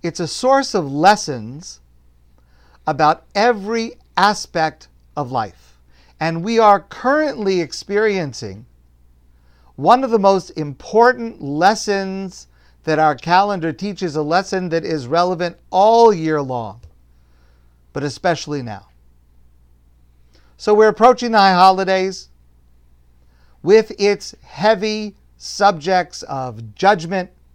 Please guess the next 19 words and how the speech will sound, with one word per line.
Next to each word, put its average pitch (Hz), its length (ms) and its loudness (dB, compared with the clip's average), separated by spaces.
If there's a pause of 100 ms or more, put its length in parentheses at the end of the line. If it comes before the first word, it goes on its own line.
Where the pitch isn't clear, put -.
(840)
and 123 100 -10
apologies 175 1080 0 (480)
and 120 160 -14
forgiveness. 175 840 -4 (1400)
And 151 120 -6
this 262 300 0
year 196 240 2
with 170 220 -6
covid, 180 560 2 (920)
many 226 360 0
of 208 100 0
us 196 200 -4
are 175 120 -2
experiencing 190 960 -4
pain 214 580 -6 (1080)
and 120 160 -10
loss 180 720 4 (1080)
and 139 120 -8
anxiety 165 920 2